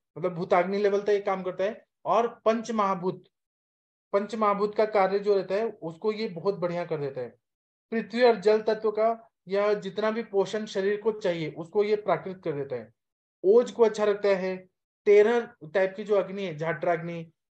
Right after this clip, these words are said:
सप्त धात्वग्नि, अ, पांच भूताग्नि, उनको प्राकृत रख देता है। और जो श-, धात्री रसायन का सेवन करने से भी होता है कि जो लोग मोटे हैं, obesity है, उनका ये मेद को कम कर देता है।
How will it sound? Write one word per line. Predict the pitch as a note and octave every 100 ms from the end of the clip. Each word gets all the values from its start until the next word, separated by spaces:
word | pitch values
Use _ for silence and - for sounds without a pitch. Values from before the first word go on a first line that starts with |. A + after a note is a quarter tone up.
| -
सप्त | C#3+ E3+ F3+ F#3
धात्वग्नि, | F3 E3+ F3+ E3+ F3 E3+
अ, | D#3 _ - C#3+ C#3+ C#3+ - F#2+
पांच | - E3+ E3
भूताग्नि, | D#3 D#3+ E3+ D#3 D#3 D3 - _ -
उनको | F3+ A3
प्राकृत | G#3+ G3 E3+ G#3 A3+
रख | G3+
देता | F3 E3+ E3
है। | F#3+ - _ _ E3+
और | G#3 G3+
जो | A#3+
श-, | - - -
धात्री | D3+ D3+ D#3 A3+ A3+
रसायन | G#3+ G#3+ G#3
का | G#3
सेवन | G#3 F#3+ G3
करने | G3 G3 G3
से | G3
भी | F3+
होता | F#3+ F3 E3
है | F#3+ - _ _ G3
कि |
जो | F3+ G#3
लोग | G#3+ A#3+
मोटे | F#3 F3 F3 G#3
हैं, | D3+ A2+ _ _ _
obesity | D3+ E3 F3+ G#3 G#3 G#3+
है, | G3+ G#3
उनका | D#3+ F#3 G#3
ये | G#3+ A3+
मेद | F3+ F3 G3+ A3+
को | A3+ G#3
कम | G3 F3
कर | D#3+ C3+
देता | B2+ A#2
है। | G#2+